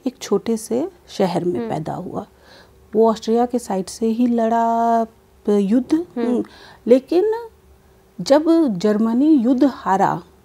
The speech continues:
Speaker 1: हम्म, तो उसके बाद जर्मनी में कुछ ऐसी परिस्थितियां बनी जिसने हिटलर को, हम्म, व-, वहाँ का रूलर बनाने में, हम्म,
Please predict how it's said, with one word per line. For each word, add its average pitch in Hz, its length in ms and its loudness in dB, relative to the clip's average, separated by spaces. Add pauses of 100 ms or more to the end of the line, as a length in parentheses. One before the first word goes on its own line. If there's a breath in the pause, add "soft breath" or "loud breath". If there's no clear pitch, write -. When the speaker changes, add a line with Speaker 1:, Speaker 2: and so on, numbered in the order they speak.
Speaker 1:
हम्म, 262 260 0 (480 loud breath)
तो - 60 -6
उसके 311 400 -2
बाद 254 340 0
जर्मनी 247 440 2
में 320 120 8
कुछ 294 280 -6
ऐसी 214 260 -2
परिस्थितियां 220 840 -4
बनी 220 320 0
जिसने 233 440 -2 (400)
हिटलर 220 340 -2
को, 240 500 -2 (400)
हम्म, 214 240 -2 (1500 loud breath)
व-, 185 640 6
वहाँ 196 240 -2
का 190 560 -2
रूलर 190 360 6
बनाने 180 500 0
में, 196 300 -2
हम्म, 247 420 0